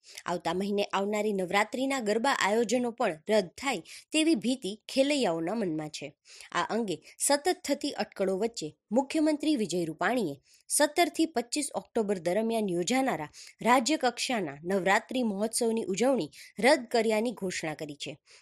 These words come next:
આ ઉપરાંત રાજ્યભરના ઘણા મોટા ગરબા આયોજકોએ પણ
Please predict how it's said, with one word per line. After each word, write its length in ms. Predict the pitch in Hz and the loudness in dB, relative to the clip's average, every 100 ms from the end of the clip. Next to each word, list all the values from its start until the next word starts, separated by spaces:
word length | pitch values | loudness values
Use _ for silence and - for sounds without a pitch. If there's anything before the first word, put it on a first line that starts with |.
| - | -4
આ 80 | 170 | -4
ઉપરાંત 400 | 170 190 240 - | -2 -2 -2 2
રાજ્યભરના 680 | 202 226 247 226 254 269 277 | 4 4 4 2 0 -2 -4
ઘણા 360 | - 233 285 | -2 4 6
મોટા 360 | 277 262 262 294 | 6 4 2 2
ગરબા 300 | 233 214 233 | 2 2 2
આયોજકોએ 680 | - 175 190 202 - 202 233 | 2 0 0 -2 -2 0 0
પણ 240 | 226 202 | -2 -6